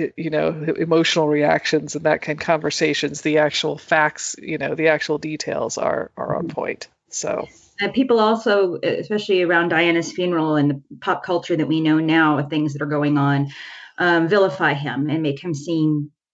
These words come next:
Speaker 2: stern and horrible. And it's not the truth. It's, he is different.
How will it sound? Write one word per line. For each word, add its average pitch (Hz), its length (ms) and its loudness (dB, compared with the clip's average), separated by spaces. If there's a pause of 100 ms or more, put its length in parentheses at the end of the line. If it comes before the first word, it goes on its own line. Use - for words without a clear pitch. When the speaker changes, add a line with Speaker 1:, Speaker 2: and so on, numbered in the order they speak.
Speaker 2:
stern 180 400 2
and 160 100 2
horrible. 139 600 2
And 160 220 0
it's 170 200 -4
not 180 260 2
the 170 60 -2
truth. 143 480 0
It's, - 220 -10
he 170 260 2
is 147 120 0
different. 220 360 0